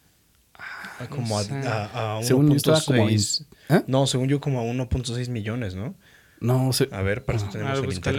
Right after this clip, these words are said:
Speaker 1: internet.
Speaker 2: pero,
Speaker 1: Es
Speaker 2: pero según yo está más lejos esto.
Speaker 3: Ajá, está
Speaker 2: Sí,
Speaker 3: más
Speaker 2: sí, sí.
Speaker 3: lejos. Entonces, este, pues
Speaker 2: Y también habría que ver cuánto tiempo lleva ahí, güey. O sea, quizá la captaron hasta ahorita,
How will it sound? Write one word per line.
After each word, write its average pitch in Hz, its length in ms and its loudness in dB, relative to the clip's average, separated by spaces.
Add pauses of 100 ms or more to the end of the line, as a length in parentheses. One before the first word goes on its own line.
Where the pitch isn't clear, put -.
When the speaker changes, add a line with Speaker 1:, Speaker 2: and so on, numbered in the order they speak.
Speaker 1:
internet. 151 80 0
Speaker 2:
pero, 127 460 0 (280)
Speaker 1:
Es 143 400 -4
Speaker 2:
pero 139 120 4
según 139 220 2
yo 170 60 6
está 156 140 0
más 151 160 4
lejos 139 360 2
esto. 139 220 -4 (520)
Speaker 3:
Ajá, 127 320 6
está 107 220 0
Speaker 2:
Sí, 123 80 4
Speaker 3:
más 135 100 4
Speaker 2:
sí, - 80 0
sí. 101 100 0
Speaker 3:
lejos. - 380 -2 (640)
Entonces, 117 480 2
este, 101 540 -2 (320)
pues - 580 0 (680)
Speaker 2:
Y 147 80 -2
también 185 280 2
habría 170 240 4
que 151 100 -2
ver 143 160 4
cuánto 139 280 0
tiempo 127 260 -2
lleva 117 220 -2
ahí, 139 180 0
güey. - 240 -6
O 143 40 -8
sea, 123 520 -2
quizá 139 260 0
la 147 160 4
captaron 135 540 4
hasta 123 200 0
ahorita, 127 440 0